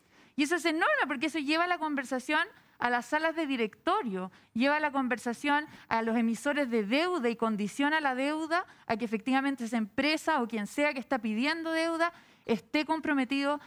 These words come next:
con conseguir lo necesario para que las temperaturas no suban de uno coma cinco grados. Y eso efectivamente ha sido Chile quien lo promovió. Hoy día Chile más el Reino Unido, con su High Level Champion, Nigel, Nigel Topping,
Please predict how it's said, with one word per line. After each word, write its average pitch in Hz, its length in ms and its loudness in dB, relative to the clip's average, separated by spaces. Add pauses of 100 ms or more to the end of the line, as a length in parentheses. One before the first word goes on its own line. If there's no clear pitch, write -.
(300)
con 254 300 2
conseguir 269 720 0
lo 262 140 2
necesario 294 760 -2
para 233 260 0
que 269 80 -6
las 262 120 -4
temperaturas 247 540 -2
no 254 100 -2
suban 247 360 -2 (300)
de 220 80 2
uno 226 140 2
coma 214 160 0
cinco 202 280 -6
grados. 156 240 -6 (280)
Y 254 120 0
eso 381 180 0
efectivamente 381 640 -2 (120)
ha 330 120 0
sido 403 260 -2
Chile 523 460 -2
quien 202 160 -2
lo 180 100 -2
promovió. 151 560 -6
Hoy 175 180 -4
día 254 280 2
Chile 294 260 0
más 262 540 0
el 202 120 -4
Reino 214 280 0
Unido, 285 380 0
con 190 200 -2
su 254 200 -6
High 254 220 -2
Level 233 280 -2
Champion, 269 440 -2
Nigel, 202 400 -2
Nigel 202 360 -4
Topping, 302 340 -4